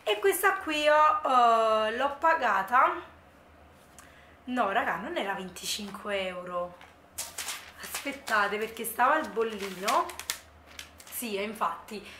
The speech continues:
la gonna stava a ventiquattro euro e novantannove, però io avevo misurato l'altra che c'era proprio il, um, biglietti-, cioè il tagliantino rosso, tagliantino? Ma come si dice? Il bollo rosso,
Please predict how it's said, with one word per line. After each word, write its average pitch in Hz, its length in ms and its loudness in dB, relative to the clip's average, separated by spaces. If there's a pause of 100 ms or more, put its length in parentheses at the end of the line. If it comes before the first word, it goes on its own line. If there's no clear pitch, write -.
(240)
la 320 180 6
gonna 285 420 4
stava 220 520 6
a - 160 2
ventiquattro 254 960 0
euro 220 360 2
e 190 240 -2
novantannove, 214 1200 0 (300)
però 330 280 8
io 269 300 2
avevo 254 180 2
misurato 254 420 4
l'altra 269 540 6
che 214 260 -4
c'era 226 320 0
proprio 214 320 0
il, 190 220 -6
um, 185 420 -6
biglietti-, 330 460 -4
cioè 240 120 -8
il 214 440 -4
tagliantino 285 600 -2
rosso, 233 440 -4
tagliantino? 208 640 -6
Ma - 480 -12
come 240 140 -8
si 269 80 -8
dice? 226 180 -4
Il 233 80 -4
bollo 240 420 4
rosso, - 640 4